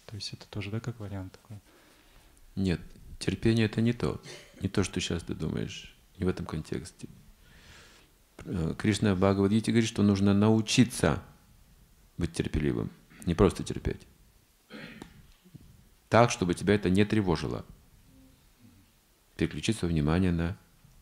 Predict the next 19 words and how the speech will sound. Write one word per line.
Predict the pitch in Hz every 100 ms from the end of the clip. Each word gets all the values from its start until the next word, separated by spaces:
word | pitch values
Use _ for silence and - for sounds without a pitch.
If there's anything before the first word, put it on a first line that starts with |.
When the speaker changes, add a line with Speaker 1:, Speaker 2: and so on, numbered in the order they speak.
| _ _ _ _
Speaker 2:
что-то | - - 85
более | 67 64 -
высокое. | - - - - - _ - - - - _ _ _ _ _ _ - - - - - _ - - - - - _ _ -
Так | 82
что | 80 92
увлекайте | 92 107 101 78 -
детей. | 73 76 78 - - - - _ - - - _ - - - - - - -
Так | - 98
что, | 101 - 80
так | 92 95
увлечь | 92 113 123
нужно, | 92 85
чтобы | 80 - 85
они | 87 87
вообще | 87 92
не | 90
видели | 92 90 87
вокруг | 80 80 80 -
ничего, | 80 90 78